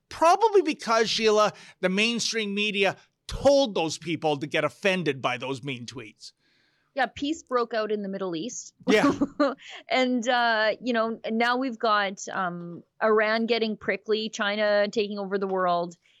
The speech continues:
Speaker 2: and, uh, dumping of the strategic reserve, um, s-, to fight inflation because inflation's out of control. So, I mean,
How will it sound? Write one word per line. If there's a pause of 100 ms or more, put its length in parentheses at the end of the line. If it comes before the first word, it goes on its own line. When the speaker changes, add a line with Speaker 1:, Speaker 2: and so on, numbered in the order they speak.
(240)
Speaker 2:
and,
uh,
dumping
of
the
strategic
reserve, (360)
um, (420)
s-,
to
fight
inflation (260)
because
inflation's
out
of
control. (360)
So,
I
mean,